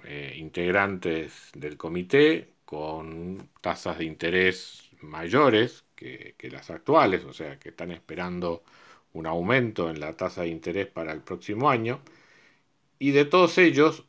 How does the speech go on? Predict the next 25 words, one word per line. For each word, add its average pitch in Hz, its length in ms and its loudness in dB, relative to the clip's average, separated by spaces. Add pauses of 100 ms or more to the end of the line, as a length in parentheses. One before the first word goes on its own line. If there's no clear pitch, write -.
dos 156 560 4 (220)
la 104 260 -2
ponen 117 320 2
incluso 113 800 2
por 90 140 0
encima 101 800 0
del 85 200 -4
cero 95 300 -2
coma 85 220 -6
cinco - 360 -8
por 143 180 -8
ciento. - 420 -16
Si - 320 -18 (120)
comparamos 104 920 2
con 87 240 -8
las 85 220 -6
proyecciones 92 1300 -6
realizadas 87 760 -4
en 104 100 -8
marzo, 135 640 0 (500)
había 92 280 -2
solo 107 300 4
uno 127 420 6
que - 160 -10
ponía 117 680 -8